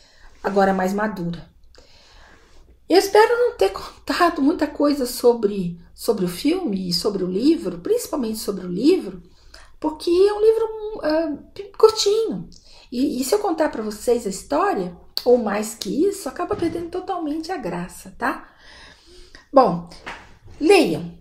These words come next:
Mas aí, se vocês forem assistir o filme, prestem atenção nas músicas, né? Então, como eu falei, o filme plasticamente é muito bonito, mas ele, ele tem uma seleção,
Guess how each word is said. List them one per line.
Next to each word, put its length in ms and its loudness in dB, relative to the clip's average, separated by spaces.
Mas 300 0
aí, 180 6
se 100 -4
vocês 280 0
forem 320 -2
assistir 340 -8
o 40 -6
filme, 420 -4
prestem 360 -4
atenção 420 -8
nas 340 -2
músicas, 840 -8
né? 320 -6
Então, 160 -8
como 120 -4
eu 60 -4
falei, 400 -4
o 40 -6
filme 280 -8
plasticamente 720 -8
é 40 -8
muito 260 -6
bonito, 580 -4
mas 200 -4
ele, 260 -2
ele 180 -2
tem 220 -4
uma 160 -4
seleção, 840 -6